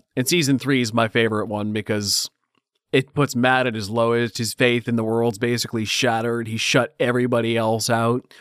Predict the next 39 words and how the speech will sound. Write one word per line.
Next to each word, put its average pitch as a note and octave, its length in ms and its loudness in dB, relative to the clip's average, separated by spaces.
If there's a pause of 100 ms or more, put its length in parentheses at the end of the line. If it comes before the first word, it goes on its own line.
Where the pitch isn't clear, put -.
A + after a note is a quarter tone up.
(320)
and A#2+ 100 0
he's A#2+ 140 0
just B2 200 -2
on A#2+ 120 2
a A2 80 2
one-man A#2 560 2
vengeance A2+ 420 -2
quest A#2+ 500 -2 (580)
to C3 160 4
effectively A2+ 880 0 (680)
become C3 360 2
the A2+ 80 2
one A#2 300 2
thing A#2+ 220 -2
he B2 120 -2
never A2 240 -2
wanted G#2+ 440 -4
to A2+ 60 -4
be. B2 320 0 (720)
And A2+ 140 0
it's A#2+ 160 2
all A#2+ 180 6
about, A2+ 380 4
okay, A2+ 340 0
what B2+ 260 4
is B2 160 0
this B2 160 -2
guy B2+ 320 2
at A#2+ 80 0
his A2+ 140 0
lowest? A#2 480 0
Even, B2 540 2
even C#3 300 4
at A#2+ 240 2
his A#2 160 -4
lowest, A#2 600 0 (600)
is B2+ 160 2
he B2 120 0
gonna A#2 520 2